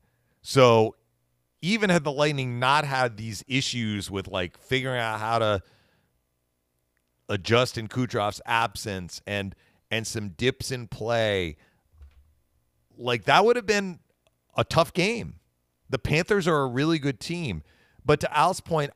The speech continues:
I don't think lack of intensity was, was part of the equation last night.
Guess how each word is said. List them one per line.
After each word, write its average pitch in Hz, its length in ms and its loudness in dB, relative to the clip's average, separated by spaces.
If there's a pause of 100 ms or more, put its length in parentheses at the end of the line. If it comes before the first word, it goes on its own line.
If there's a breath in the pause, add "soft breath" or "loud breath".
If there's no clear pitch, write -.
I 135 80 0
don't 214 180 -2
think 220 220 -4
lack 120 540 -2
of 123 100 -8
intensity 101 1120 -8 (1200)
was, 117 260 2
was 113 180 -2
part 120 360 0
of 104 80 0
the 95 120 -2
equation 85 560 -6
last 67 380 -16
night. 65 280 -16